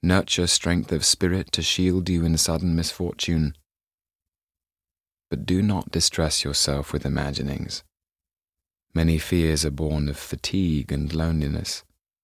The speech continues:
Beyond a wholesome discipline,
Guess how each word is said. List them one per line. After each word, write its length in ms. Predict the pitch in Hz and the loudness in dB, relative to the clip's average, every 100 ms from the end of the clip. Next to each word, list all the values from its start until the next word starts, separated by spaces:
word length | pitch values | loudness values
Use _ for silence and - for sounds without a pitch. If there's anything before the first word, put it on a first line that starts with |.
| _ _ _ _ _ _ _ _ _ | _ _ _ _ _ _ _ _ _
Beyond 380 | 85 92 92 90 | 2 4 4 4
a 60 | 82 | 2
wholesome 600 | - 110 107 - 92 85 | 2 2 2 0 0 2
discipline, 640 | 90 - 78 82 76 73 | 2 0 0 0 0 -2